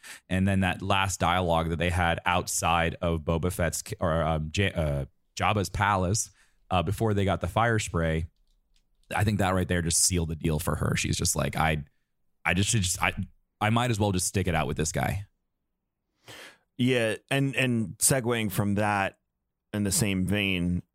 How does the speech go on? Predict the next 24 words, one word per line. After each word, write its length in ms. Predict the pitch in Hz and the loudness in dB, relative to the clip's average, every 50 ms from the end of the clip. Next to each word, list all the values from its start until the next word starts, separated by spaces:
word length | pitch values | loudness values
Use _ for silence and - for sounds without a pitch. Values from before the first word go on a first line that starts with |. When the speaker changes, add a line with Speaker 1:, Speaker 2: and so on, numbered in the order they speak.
| _ _ | _ _
Speaker 2:
you 200 | - 107 104 104 | -6 -4 -4 -4
know, 60 | 92 | -4
season 420 | 95 - - 143 139 139 139 131 123 | -6 -6 -4 -2 0 0 0 0 0
one 160 | 120 123 120 | 0 0 0
of 60 | 117 | 0
Mandalorian, 680 | 113 113 110 110 107 104 104 101 95 92 92 90 87 87 | 0 0 0 0 0 0 0 0 0 0 0 0 0 0
we 120 | 90 98 | -2 -2
saw 420 | 92 - 117 104 95 95 92 90 85 - | 0 0 2 2 2 2 2 0 -2 -6
world 360 | 101 101 104 123 127 123 107 | -6 -4 -2 0 0 -2 0
building, 440 | 101 120 117 113 107 110 107 110 104 | 0 0 0 0 0 0 -2 -2 -2
understanding 480 | - 104 104 101 - - 110 104 104 104 | 0 -2 -2 -2 -2 -2 -2 0 0 0
new 120 | 101 95 | 0 -2
characters, 640 | 87 - 120 101 101 98 90 - 110 104 101 98 90 | -2 -2 -2 0 0 -2 -2 -2 -2 -2 0 -2 -2
and 140 | - 90 101 | -2 0 0
then 120 | 101 98 95 | 0 2 2
by 140 | 95 92 | 0 0
the 160 | 90 92 90 87 | 0 -2 -2 0
end, 280 | 104 104 104 101 95 92 | 0 0 0 0 0 0
we 200 | 87 98 95 92 | 0 0 0 0
were 140 | 95 95 | 0 -2
doing 280 | 92 90 104 101 98 95 | -2 0 0 0 0 0
the 60 | 92 | 0
video 340 | 90 98 101 104 101 98 95 | -2 -2 0 0 0 0 0
game-esque 840 | - 104 95 92 92 90 87 90 - - 95 92 95 92 - - | -2 -2 -2 0 0 0 0 -2 -2 -2 -2 -2 0 0 -2 -4